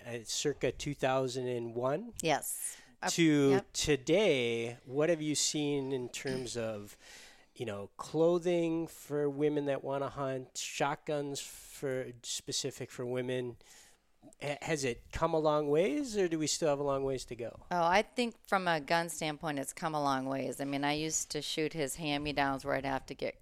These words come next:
Speaker 2: cut off. So I think I started with an Remington eleven hundred, and,
Speaker 1: Mm-hmm.
Speaker 2: and it was still heavier, um, at that point in time. But being that Franke came out with the Catalyst line, and it's made for women 'cause it's easier to hold, it's so much lighter.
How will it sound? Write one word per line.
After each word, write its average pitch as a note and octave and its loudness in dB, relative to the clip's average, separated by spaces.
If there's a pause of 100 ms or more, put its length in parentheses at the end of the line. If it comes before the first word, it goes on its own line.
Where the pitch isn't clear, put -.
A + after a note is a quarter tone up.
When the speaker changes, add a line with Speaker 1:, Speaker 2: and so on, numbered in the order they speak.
Speaker 2:
cut D3 2
off. B2 4 (680)
So E3 6
I D3+ 6
think D#3 -2
I D3 -2
started D3 2
with C#3+ -4
an C#3+ -4
Remington D3 0
eleven C3+ -2
hundred, C3+ -2
and, C3+ -2
Speaker 1:
Mm-hmm. A2+ -14 (200)
Speaker 2:
and F3+ -2
it E3+ 2
was D#3 0
still D#3 4
heavier, D3+ 0 (100)
um, C#3+ 0
at - -8
that C#3 2
point C3+ -4
in A2 -12
time. D3 0
But C3+ 0 (380)
being F3 2
that D#3 0
Franke D#3+ 0
came D#3 -2
out D3 -4
with C#3+ -4
the - -8
Catalyst D3+ 4
line, C3 0 (380)
and E3+ 0
it's - -4
made E3 2
for E3 -2
women D3 0
'cause C#3 -4
it's - -8
easier E3 0
to D#3 4
hold, C#3+ 2
it's - -4
so D#3+ 0
much D#3 -4
lighter. C#3 2